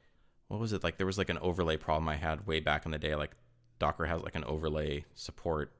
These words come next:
or overlay engine. And I can't even remember why now that was causing problems, but that was causing problems at one point. And it was, like, not supported in one distro, but it was in another. And so, like, switch those over. Anyways, the shorts, you know,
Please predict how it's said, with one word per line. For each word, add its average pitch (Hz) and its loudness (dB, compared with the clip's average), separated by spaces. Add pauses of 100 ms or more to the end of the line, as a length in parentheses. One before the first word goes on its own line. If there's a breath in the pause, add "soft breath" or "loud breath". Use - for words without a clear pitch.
(280)
or 80 -4
overlay 78 0
engine. 76 -2 (540)
And 90 -2
I 101 6
can't 104 0
even 82 2
remember 80 0
why 80 2
now 78 2
that 76 2
was 82 -6
causing 76 0
problems, 73 -2
but 85 0
that 101 8
was 101 4
causing 90 2
problems 82 2
at 62 0
one 80 -2
point. 78 -2
And 80 -2
it 80 0
was, 80 -2
like, 78 -2 (460)
not 92 2
supported 143 4
in 131 6
one 127 6
distro, 120 2
but 98 4
it 87 2
was 92 4
in 92 4
another. 98 6
And 87 -2
so, 90 4
like, 78 0 (100)
switch - -2
those 98 4
over. 90 4 (840)
Anyways, 98 8 (460 soft breath)
the 98 -4
shorts, - 4
you 120 4
know, 95 6